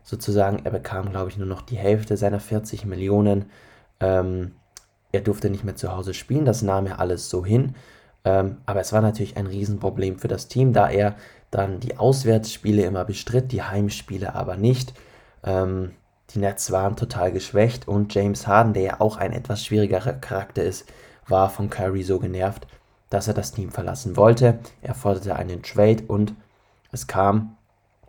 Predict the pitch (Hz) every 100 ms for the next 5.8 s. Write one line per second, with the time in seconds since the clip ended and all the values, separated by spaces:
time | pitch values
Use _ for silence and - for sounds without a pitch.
0 | _ _ _ _ - - 104 90 117 123
1 | 131 107 107 117 101 101 117 113 - _
2 | 101 110 110 104 110 110 95 101 98 90
3 | 90 95 98 - 90 90 87 - - 107
4 | 110 113 113 107 110 - - _ _ 127
5 | 139 160 123 123 92 98 110